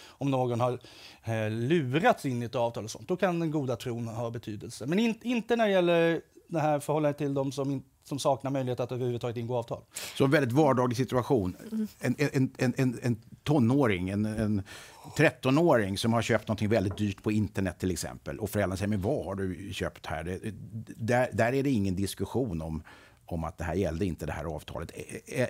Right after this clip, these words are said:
Speaker 2: eller om man skulle ha gått till en butik och köpt det.
Speaker 1: Nej, det, då, då, då, då gäller inte det avtalet. Det är ogiltigt. Eh, men för att det ska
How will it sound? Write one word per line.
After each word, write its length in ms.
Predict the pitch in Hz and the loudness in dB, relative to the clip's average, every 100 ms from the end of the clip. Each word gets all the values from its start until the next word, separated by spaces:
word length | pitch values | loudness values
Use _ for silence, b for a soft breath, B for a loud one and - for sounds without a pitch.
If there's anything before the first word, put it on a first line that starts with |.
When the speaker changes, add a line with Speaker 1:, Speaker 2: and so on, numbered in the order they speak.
| 123 | 2
Speaker 2:
eller 420 | 113 123 123 120 | 4 4 2 2
om 140 | 139 110 | 0 0
man 160 | 107 | 0
skulle 240 | 104 107 98 | 0 0 0
ha 40 | |
gått 180 | 101 92 | 0 0
till 100 | 101 | 0
en 100 | 95 | 0
butik 360 | 90 82 82 90 | -2 -4 -6 -6
och 60 | |
köpt 280 | - - - | -8 -10 -16
det. 140 | - - - 101 | -16 -14 -14 -4
Speaker 1:
Nej, 220 | 160 165 180 | 2 4 4
det, 120 | 202 | 4
då, 180 | 214 208 | 4 4
då, 200 | 208 208 | 4 2
då, 180 | 208 208 | 2 -2
då 200 | 220 196 | 0 2
gäller 220 | 202 160 170 | 6 6 4
inte 120 | 139 | 2
det 60 | 127 | 2
avtalet. 300 | 120 117 123 | 0 0 4
Det 60 | |
är 40 | 185 | 6
ogiltigt. 480 | 147 143 151 143 - B B B B B B B B | 6 4 4 0 -4 B B B B B B B B
Eh, 440 | 180 175 170 170 - | 10 12 12 8 6
men 280 | 190 175 165 | 6 6 8
för 100 | 180 | 6
att 80 | |
det 100 | - | 4
ska 260 | 147 156 160 | 4 6 6